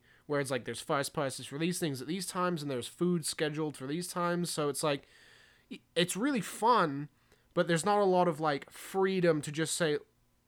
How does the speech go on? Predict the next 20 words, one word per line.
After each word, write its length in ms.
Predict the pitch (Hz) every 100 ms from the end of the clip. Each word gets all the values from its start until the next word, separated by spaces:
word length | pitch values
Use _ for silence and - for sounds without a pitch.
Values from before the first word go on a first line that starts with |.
| _ -
say, 280 | - 156
like, 360 | 147 127 117 - _ _ _ _ _ _ -
let's 180 | 165
just, 220 | - 170 175
like, 180 | 139 123 - 156
not, 400 | 151 147 - 147
like, 180 | 139
do 120 | 135 160
whatever 200 | 151 143
we 80 | 135
want 180 | 135 131
today. 160 | 135
Like, 140 | 131 147
there's, 280 | 180 180 -
there's 240 | 160 156
certain 300 | - 196 165
times 360 | - 151 147 139
allotted 480 | 135 117 127 156 156
for 120 | 175
that, 320 | 170 180 -